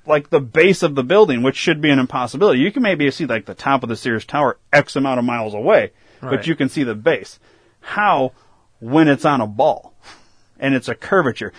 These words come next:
Speaker 1: The point is, if, based on the math, all I'm saying is, I think if we're gonna go with that as being what it is, they got the math wrong in terms of curvature. I don't think they got that right.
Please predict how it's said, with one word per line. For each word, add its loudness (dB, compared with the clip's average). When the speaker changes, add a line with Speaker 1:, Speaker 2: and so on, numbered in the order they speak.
Speaker 1:
The -2
point 2
is, 4
if, 0
based 4
on 4
the 4
math, 2
all 4
I'm 4
saying 2
is, 0
I 2
think 2
if 0
we're 6
gonna 4
go 6
with 6
that 4
as 4
being 4
what 6
it 8
is, 8
they 2
got 2
the 6
math 0
wrong -4
in 6
terms 4
of 2
curvature. 2
I 0
don't 2
think 2
they -2
got 0
that 0
right. 2